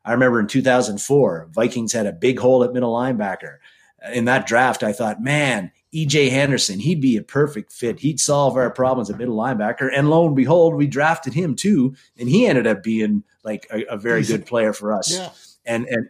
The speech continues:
Speaker 1: and, and really filling that middle linebacker role for us when we needed it. Um, so Eric Kendricks, you know, looking at him, just looking at his stats, um, he had nine hundred and nineteen tackles in his eight years with the Vikings,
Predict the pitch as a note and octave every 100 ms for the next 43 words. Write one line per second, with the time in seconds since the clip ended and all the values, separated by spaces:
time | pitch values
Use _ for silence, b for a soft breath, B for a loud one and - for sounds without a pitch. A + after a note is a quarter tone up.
0 | - A#2 A2 G#2 C3 A#2 C3+ C3+ C3 -
1 | C#3 B2+ A#2+ A#2+ B2 B2 A2 A#2 A#2+ A2
2 | G#2+ G2+ G2+ G#2+ G#2 - G#2 G#2 - G#2
3 | G#2 G2 F#2 A2 F2+ - _ _ b b
4 | b b b E3 D#3+ - - - _ -
5 | - C#3 C3 E3 E3+ C3 - D3 D3 C#3+
6 | C3 B2 B2 A#2 G#2+ G#2 G#2+ G#2+ C3+ C3+
7 | C3 C3 A#2+ C3+ C#3 A#2+ E3 - C#3+ C3+
8 | A#2+ F#2+ - - D3 C#3+ C#3+ - b b
9 | b b F2+ F#2 F2+ F2 E2 D#2+ _ -
10 | G#2+ G2+ A2 C3 C3+ C#3 B2 A2+ B2 B2
11 | B2 A#2+ A2 G#2 B2+ C3+ D3 D3+ A#2+ A2
12 | G#2+ F#2+ - - B2 G#2 A#2 B2+ B2 G#2+
13 | A2+ B2 B2+ C3+ C#3 -